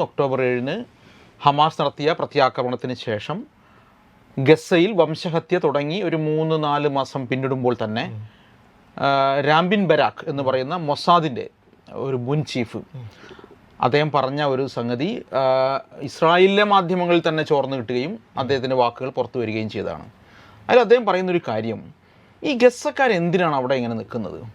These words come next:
Speaker 1: അവർക്ക് പോകാൻ ഇഷ്ടം പോലെ ഇടമുണ്ടല്ലോ, അവർക്ക് ഇഷ്ടം പോലെ അറബ് രാജ്യങ്ങളില്ലേ? ആ അറബ് രാജ്യങ്ങളിലേക്ക് എങ്ങോട്ടെങ്കിലും അവർക്ക് പോയാൽ പോരെ? എന്തിനാണ് അവർ അവിടെ തന്നെ നിൽക്കുന്നത്? ഗസയെ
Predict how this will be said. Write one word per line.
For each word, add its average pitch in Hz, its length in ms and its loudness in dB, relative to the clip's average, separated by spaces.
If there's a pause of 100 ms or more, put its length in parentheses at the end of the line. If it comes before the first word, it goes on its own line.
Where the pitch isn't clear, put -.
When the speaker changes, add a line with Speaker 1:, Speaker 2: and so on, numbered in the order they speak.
(840)
Speaker 1:
അവർക്ക് 294 360 2
പോകാൻ 190 440 2 (180)
ഇഷ്ടം 220 240 -2
പോലെ 156 180 2
ഇടമുണ്ടല്ലോ, 104 640 -2 (120)
അവർക്ക് 240 240 -6
ഇഷ്ടം 226 240 -2
പോലെ 202 200 0
അറബ് 170 360 0
രാജ്യങ്ങളില്ലേ? 139 760 -2 (520)
ആ 165 100 2 (140)
അറബ് 208 300 0
രാജ്യങ്ങളിലേക്ക് 190 680 2
എങ്ങോട്ടെങ്കിലും 175 580 0
അവർക്ക് 151 300 0
പോയാൽ 127 280 2
പോരെ? 107 320 -6 (280)
എന്തിനാണ് 240 420 0
അവർ 180 160 2
അവിടെ 170 260 0
തന്നെ 180 120 -2
നിൽക്കുന്നത്? 127 560 -2 (500)
ഗസയെ 139 1040 0